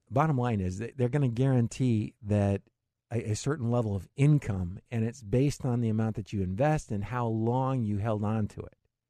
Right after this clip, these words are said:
You know, kinda like Social Security, if you retire at sixty-two, you're gonna take less money than you get if you wait a couple years.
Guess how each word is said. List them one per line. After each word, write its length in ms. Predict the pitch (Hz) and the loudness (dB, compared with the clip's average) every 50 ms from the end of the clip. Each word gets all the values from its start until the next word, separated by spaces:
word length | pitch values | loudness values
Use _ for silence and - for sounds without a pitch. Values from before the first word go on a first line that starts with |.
| _ _ _ _ _ _ _ _ _ _ - | _ _ _ _ _ _ _ _ _ _ -6
You 80 | 123 | -4
know, 60 | 117 | -2
kinda 180 | - - 196 196 | 0 0 0 0
like 120 | 160 123 | 0 -2
Social 180 | - - 156 131 | -2 -4 -4 -4
Security, 600 | - - - - - - 147 151 143 151 147 - - _ _ _ _ _ _ | -4 -8 -20 -8 -2 2 2 4 4 4 2 0 -4 _ _ _ _ _ _
if 160 | - 123 - | -4 0 4
you 80 | 131 120 | 6 6
retire 600 | 120 123 110 - 135 160 160 151 147 143 139 - - | 6 6 4 2 0 0 2 2 2 2 0 -2 -4
at 240 | - 117 110 110 - | -6 -4 -4 -4 -6
sixty-two, 680 | - - - - - 151 123 - - 151 151 147 147 147 | -4 -6 -6 -6 -4 -6 -6 -2 0 2 4 4 6 4
you're 200 | 143 131 123 120 | 4 2 0 0
gonna 180 | 131 123 120 | 0 -2 0
take 360 | - - 135 120 _ - _ _ _ _ _ _ - | 0 0 0 0 _ -8 _ _ _ _ _ _ -6
less 320 | 117 127 135 127 - 135 | -2 0 0 0 0 0
money 260 | 127 127 127 131 127 | 0 2 4 4 4
than 160 | 117 117 117 | 4 4 2
you 80 | 117 113 | 2 0
get 280 | 107 117 120 120 120 - _ - | 2 2 2 2 2 -2 _ -12
if 180 | 107 - - | -12 -8 -4
you 120 | 110 104 98 | -2 -2 0
wait 300 | 98 113 117 123 139 _ _ _ _ - | 2 2 2 2 0 _ _ _ _ -16
a 60 | - - | -16 -14
couple 220 | - 131 120 117 | -8 -6 -4 -2
years. 480 | 117 120 120 120 120 120 120 - - | 0 2 2 2 2 0 -2 -4 -8